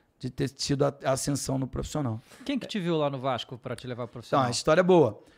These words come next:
Speaker 1: Porque eu começava a faltar. Eu já
Speaker 2: Pra
Speaker 1: ta-,
Speaker 2: jogar o outro
Speaker 1: pra
Speaker 2: lá,
Speaker 1: jogar
Speaker 2: pra
Speaker 1: o campeonato de pelada
Speaker 2: Aham.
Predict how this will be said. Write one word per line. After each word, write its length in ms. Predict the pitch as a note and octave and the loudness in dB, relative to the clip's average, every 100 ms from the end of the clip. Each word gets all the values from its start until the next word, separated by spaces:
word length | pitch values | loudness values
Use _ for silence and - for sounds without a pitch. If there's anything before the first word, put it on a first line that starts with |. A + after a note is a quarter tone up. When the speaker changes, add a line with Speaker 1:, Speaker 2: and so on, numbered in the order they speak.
| _ | _
Speaker 1:
Porque 160 | - D3 | -2 0
eu 120 | D#3+ | 2
começava 360 | F3 D#3+ D#3+ | 2 2 4
a 20 | D3+ | 6
faltar. 720 | F3+ F3 D3+ F#3 G#3+ - _ _ _ _ | 6 8 8 10 8 -4 _ _ _ _
Eu 160 | - C3+ | -12 -4
já 80 | G3 | -2
Speaker 2:
Pra 60 | F#3+ | 0
Speaker 1:
ta-, 40 | |
Speaker 2:
jogar 300 | G3+ E3+ F#3+ | -2 0 2
o 40 | |
outro 260 | G3 G3 G#3 | 2 -2 -4
Speaker 1:
pra 80 | D#3 | -2
Speaker 2:
lá, 100 | D#3 | 2
Speaker 1:
jogar 280 | D#3+ D3+ D3+ | 2 4 4
Speaker 2:
pra 60 | F#3 | 2
Speaker 1:
o 40 | |
campeonato 460 | F#3 G3 G3 F#3+ F3+ | 0 -6 -4 -4 -6
de 60 | |
pelada 760 | F#3+ A#3 F3+ D3+ F#3+ G3+ A3 G3 | 0 2 4 4 4 2 0 0
Speaker 2:
Aham. 240 | D#3 E3+ | -4 -8